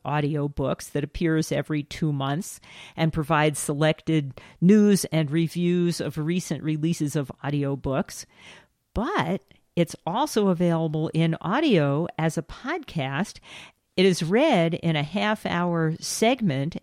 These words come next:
every week by Sandy Henschel, who also distributes it through our old home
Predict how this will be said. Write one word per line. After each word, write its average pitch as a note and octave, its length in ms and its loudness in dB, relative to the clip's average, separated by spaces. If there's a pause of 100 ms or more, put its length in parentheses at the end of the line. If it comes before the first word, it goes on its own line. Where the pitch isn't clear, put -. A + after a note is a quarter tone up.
(100)
every F3 500 2 (140)
week F#3+ 500 4
by C3+ 140 -4
Sandy F3 600 0
Henschel, G#3 680 -2 (600)
who E3+ 580 4 (240)
also A3+ 380 0
distributes D#3 640 0
it D3 320 0
through D3+ 640 2 (220)
our D#3+ 420 2
old D#3 600 2
home D#3 580 0